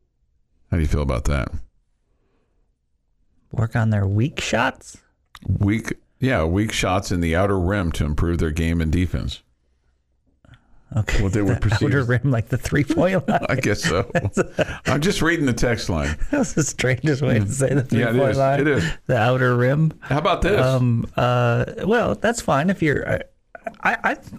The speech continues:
Speaker 2: I think it's gonna end up being a, a pretty decent three-point shooting team. I really do. I just think they have to get down the concept that Coach McCaslin has talked a, a lot about,
Speaker 1: Mm-hmm.
Speaker 2: about, you know, going inside out and not, just not taking bad ones.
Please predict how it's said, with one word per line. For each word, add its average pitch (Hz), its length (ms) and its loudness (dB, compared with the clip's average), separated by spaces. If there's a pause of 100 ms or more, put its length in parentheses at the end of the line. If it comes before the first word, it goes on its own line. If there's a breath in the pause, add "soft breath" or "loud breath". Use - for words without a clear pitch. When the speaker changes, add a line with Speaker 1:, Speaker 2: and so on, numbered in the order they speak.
(220)
Speaker 2:
I 170 80 2
think 269 320 0
it's 156 140 -2
gonna 156 220 0
end 151 240 2
up 147 180 0
being 135 500 0
a, 90 120 -4 (720 loud breath)
a 131 80 2
pretty 135 260 0
decent 131 400 0
three-point 131 400 -2
shooting 135 260 0
team. 143 220 0
I 110 60 2
really 127 220 2
do. 120 200 0
I 110 80 2
just 113 200 -2
think 110 180 -4
they 110 200 0 (480 loud breath)
have 120 200 -2
to 120 120 0
get 120 240 -2 (540)
down 113 280 2
the 110 80 0
concept 117 440 0
that 107 100 -4
Coach 117 240 -2
McCaslin 110 520 0
has 98 120 0
talked 131 320 -4
a, 101 220 -4
a 110 80 0
lot 101 260 0
about, 104 380 0
Speaker 1:
Mm-hmm. 76 120 2
Speaker 2:
about, 69 260 0 (100)
you 120 120 0
know, 98 200 -2
going 107 260 2
inside 101 440 0
out 104 320 0
and 117 100 2
not, 113 160 -2
just 127 240 -2
not 117 180 -2
taking 101 360 0
bad 95 280 0
ones. 95 320 -4